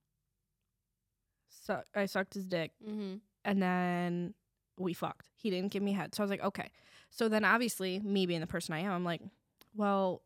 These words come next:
Speaker 1: if you wanna fuck again, you need to give me head. That's period, or else I'm not fucking you again."
Speaker 2: Yes.
Speaker 1: 'Cause I don't, it's not enjoyable for me 'cause I'm not wet enough. You know what I mean?
Speaker 2: I feel that.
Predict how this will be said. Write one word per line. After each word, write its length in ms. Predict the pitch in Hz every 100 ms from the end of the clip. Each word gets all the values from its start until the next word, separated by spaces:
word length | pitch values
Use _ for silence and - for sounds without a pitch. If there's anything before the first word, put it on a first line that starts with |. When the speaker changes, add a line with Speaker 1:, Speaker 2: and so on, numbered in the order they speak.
| _ -
Speaker 1:
if 140 | 214
you 100 | 233
wanna 160 | 240 302
fuck 260 | - 233
again, 320 | 190 180 247 214
you 80 |
need 120 | 190 180
to 80 |
give 140 | 180 170
me 100 | -
head. 260 | 190 71 - - _ _ _ _ _ _ - - _ _ _ _ _
That's 160 | 214 214
period, 400 | - 277 175 160
or 160 | 175 185
else 180 | 180 190
I'm 80 |
not 160 | 180 175
fucking 300 | 247 - 175
you 120 | 143
again." 280 | 135 151 - _
Speaker 2:
Yes. 380 | 240 214 - - -
Speaker 1:
'Cause 140 | 247
I 100 | 196
don't, 240 | 208 214 - _ _ -
it's 140 | 214 254
not 160 | 294
enjoyable 400 | 269 247 311 208
for 80 | 185
me 100 | 185
'cause 140 | -
I'm 80 | 247
not 160 | 269 233
wet 120 | 220
enough. 260 | 170 151 -
You 100 | 254
know 60 |
what 80 | 277
I 40 | 285
mean? 180 | 330 392 - _ - - 233
Speaker 2:
I 60 |
feel 160 | 247 277
that. 140 | 196